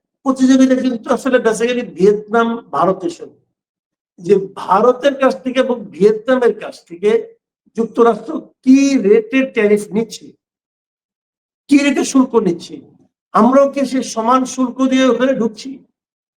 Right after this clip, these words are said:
যদি এই তিনটা দেশের শুল্কের হার যদি আমাদের জন্য প্রতিযোগিতামূলক হয়, তাহলে আমরা যদি তার চেয়ে বেশি শুল্ক আমাদের দিতে হয়,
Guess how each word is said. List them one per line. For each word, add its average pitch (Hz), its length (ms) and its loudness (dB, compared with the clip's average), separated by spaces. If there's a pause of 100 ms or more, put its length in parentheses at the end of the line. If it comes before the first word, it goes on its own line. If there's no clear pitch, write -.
যদি 254 360 0
এই 262 180 2
তিনটা 262 360 2
দেশের 262 280 2
শুল্কের 247 360 -2
হার 214 220 0
যদি 240 240 -2
আমাদের 233 340 2
জন্য 233 460 2 (440)
প্রতিযোগিতামূলক 226 880 0
হয়, 143 140 -8
তাহলে 190 180 0
আমরা 208 200 4
যদি 247 140 -2
তার 240 160 0
চেয়ে 220 200 -6
বেশি 196 340 0
শুল্ক 247 260 -10
আমাদের 208 260 0
দিতে 160 220 -12
হয়, 151 220 -8